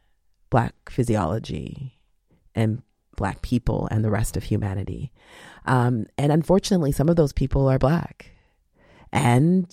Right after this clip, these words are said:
white and people of color. And they wanna hold on to the construction of race because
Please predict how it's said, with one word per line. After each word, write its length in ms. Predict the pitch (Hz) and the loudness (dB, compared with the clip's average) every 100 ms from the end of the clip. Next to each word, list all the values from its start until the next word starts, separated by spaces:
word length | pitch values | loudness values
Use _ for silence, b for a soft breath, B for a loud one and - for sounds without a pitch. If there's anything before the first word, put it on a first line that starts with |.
| - | -2
white 420 | 120 113 147 170 - | 0 2 0 -2 -2
and 540 | 117 117 123 147 147 | 0 2 2 0 -2
people 240 | - 139 147 | -2 0 0
of 80 | 143 | 2
color. 420 | 208 226 - - B B B B _ | 2 2 0 -8 B B B B _
And 600 | 131 131 123 127 123 131 b b b b _ _ - | 4 6 6 4 0 -4 b b b b _ _ 2
they 220 | 151 156 | 6 6
wanna 320 | 156 175 185 | 6 4 2
hold 320 | 151 170 147 - | 4 2 2 2
on 280 | 127 131 151 | 2 2 2
to 480 | - 139 123 123 123 | 0 0 2 2 -2
the 100 | 117 | -2
construction 500 | 135 - 123 - 131 | -4 0 -2 0 -4
of 120 | 123 | 2
race 440 | 190 175 143 - - | 4 4 2 -4 -6
because 640 | 135 - 135 123 117 | -6 -2 0 0 -2